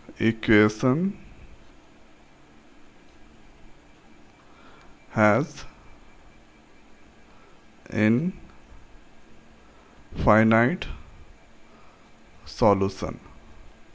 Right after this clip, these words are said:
For that one, A one equal to A two, A one divided by A two, that is equal to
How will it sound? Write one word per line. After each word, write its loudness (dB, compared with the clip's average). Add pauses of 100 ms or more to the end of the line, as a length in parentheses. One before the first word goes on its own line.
(680)
For 4
that 6
one, 0 (140)
A 6
one 2 (1080)
equal 4
to 2
A 4
two, 0 (920)
A 6
one 4
divided 4
by 2
A 2
two, -2 (220)
that 2
is -6
equal 2
to -2